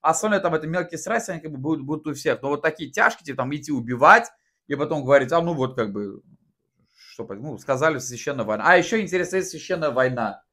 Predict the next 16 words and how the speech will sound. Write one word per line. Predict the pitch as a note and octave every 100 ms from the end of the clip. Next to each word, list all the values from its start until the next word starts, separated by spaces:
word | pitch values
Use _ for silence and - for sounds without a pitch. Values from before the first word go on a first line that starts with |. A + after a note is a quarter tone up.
| _ _ _ _ _ -
Как | A2
бы, | A2 - _ _
война | G#2+ E3 F3+ F3
в | -
принципе | A#3+ C4+ - G#3+ E3+ C#3+ C#3
это | B2+
невозможно | C3+ D3 D3+ D3 D3+ C3 A#2
в | A2+
христианской | B2+ C#3 A#2 -
парадигме. | A#2+ G#2+ C#3
Но |
теперь | G3 E3+
ещё | F#3
и |
священная | - D#3+ - G3+ D3 A#2+
война. | G#2+ G#2+ G#2 F#2+